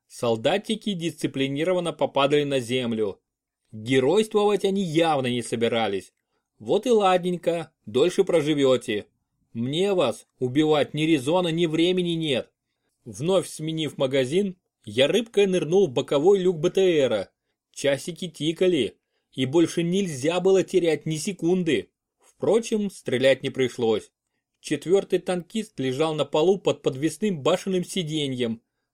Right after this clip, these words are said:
откуда его сбросила одна из моих пуль. Вытаскивать труп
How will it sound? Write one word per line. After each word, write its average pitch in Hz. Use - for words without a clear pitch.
откуда 165
его 131
сбросила 185
одна 131
из 135
моих 131
пуль. 113
Вытаскивать 190
труп 226